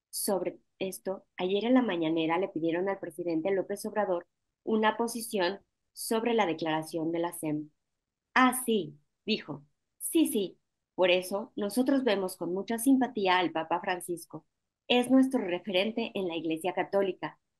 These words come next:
Pero cuando se habla de la Iglesia que está apoyando a un bloque conservador en México, yo digo, esto no tiene nada que ver con el Papa.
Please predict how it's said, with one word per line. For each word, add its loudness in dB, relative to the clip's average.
Pero 4
cuando 0
se 0
habla 4
de 4
la 4
Iglesia 2
que -2
está 2
apoyando 0
a 0
un -2
bloque -2
conservador -2
en 0
México, -4
yo 2
digo, -4
esto 2
no 0
tiene 0
nada 2
que -2
ver 0
con -4
el -2
Papa. -6